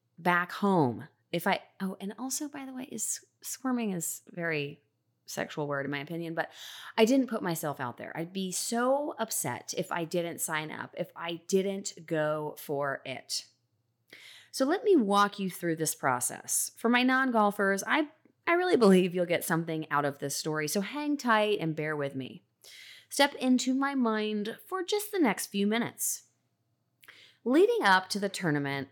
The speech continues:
when you're mentally preparing for the day, you should be physically prepping too.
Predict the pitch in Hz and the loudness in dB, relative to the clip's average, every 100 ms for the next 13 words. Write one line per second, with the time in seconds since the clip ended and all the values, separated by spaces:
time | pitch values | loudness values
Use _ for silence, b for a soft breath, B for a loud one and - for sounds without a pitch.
0 | _ 180 180 175 175 175 165 160 151 160 | _ -6 -4 -2 -4 -4 -2 0 -2 -4
1 | 170 202 220 196 185 175 165 165 147 147 | 0 0 0 -2 -2 -2 -4 -2 -2 -4
2 | 151 143 135 123 73 - - B B B | -6 -6 -6 -6 -6 -8 -14 B B B
3 | 190 208 208 208 - - 285 302 294 285 | 0 0 -2 -10 -14 -4 0 2 0 -4
4 | 240 233 - 175 160 170 160 170 - - | -4 -4 0 2 2 0 -2 -6 -12 -8
5 | - 403 247 - | -2 2 2 0